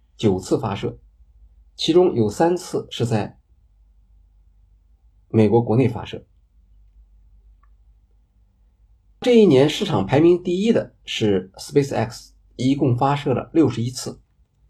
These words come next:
当然，拿 SpaceX 和 Rocket Lab 在现阶段相比，好像还不太合适，因为体量差得太远了。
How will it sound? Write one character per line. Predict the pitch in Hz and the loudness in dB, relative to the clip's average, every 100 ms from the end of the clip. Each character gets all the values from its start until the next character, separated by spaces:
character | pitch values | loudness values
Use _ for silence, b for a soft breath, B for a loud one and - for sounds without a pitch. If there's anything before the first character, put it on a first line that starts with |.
| _ _ _ _ _ _ _ _ | _ _ _ _ _ _ _ _
当 | 190 214 | 6 8
然， | |
拿 | 196 196 | 8 6
SpaceX | 202 214 226 202 190 196 - | 2 2 2 2 -2 -2 -14
和 | - 139 147 151 - _ - | -6 0 0 0 -4 _ -6
Rocket | 123 151 180 170 | 2 2 4 0
Lab | 175 170 147 - _ _ | 0 -2 -4 -20 _ _
在 | - 151 | -2 0
现 | 226 165 | 4 4
阶 | 151 | 4
段 | 135 | 2
相 | 123 135 | 0 -2
比， | 120 | -4
好 | - 107 | -6 -2
像 | 117 | 0
还 | 117 | 0
不 | 117 | -2
太 | 156 | -4
合 | 120 104 | -4 -6
适， | 120 113 - _ | -8 -12 -16 _
因 | 120 | -4
为 | 123 | -4
体 | 120 - | -4 -4
量 | 139 127 | -2 -2
差 | 120 131 | -4 -6
得 | |
太 | 120 160 | -2 -4
远 | - | -4
了。 | - | -10